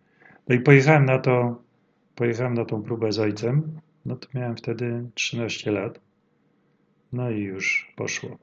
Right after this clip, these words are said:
No ale moi rodzice w ogóle jeździli w rajdach dziennikarzy, po tej tam, po Syrenie była Skoda tysiąc M B i oni w ogóle jeździli w rajdach dziennikarzy,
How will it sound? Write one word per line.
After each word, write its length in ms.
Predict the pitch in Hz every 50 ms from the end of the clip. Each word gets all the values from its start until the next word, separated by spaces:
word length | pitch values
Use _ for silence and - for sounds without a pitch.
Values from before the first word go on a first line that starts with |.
| _ _ _ - -
No 60 | 202
ale 120 | 180 175
moi 200 | 160 180 175 175
rodzice 400 | 175 170 160 165 180 175 147 117
w 60 | 101
ogóle 200 | 104 101 104 104
jeździli 580 | 101 101 101 98 90 95 98 101 98 98 98 95
w 260 | 95 98 - - -
rajdach 380 | 110 104 101 101 92 101 98 98
dziennikarzy, 640 | 90 104 104 101 101 98 - 135 139 135 123 127 -
po 140 | - 107
tej 200 | 104 - 101 95 90
tam, 220 | - 104 98 98 92
po 160 | - 104 92
Syrenie 420 | - - 104 104 123 131 123 107
była 220 | 98 104 101 95 95
Skoda 320 | - - 120 110 117 101
tysiąc 420 | 92 - - - 107 101 92 -
M 120 | 101 98 95
B 160 | 113 123 120
i 80 | 117 117
oni 180 | 117 117 113
w 80 | 107 120
ogóle 180 | 113 110 120
jeździli 420 | 120 117 117 110 110 117 117 123 117
w 60 | 117
rajdach 340 | 120 123 120 117 - 117 113
dziennikarzy, 800 | 107 113 113 117 117 113 - 117 117 113 107 113 127 131 127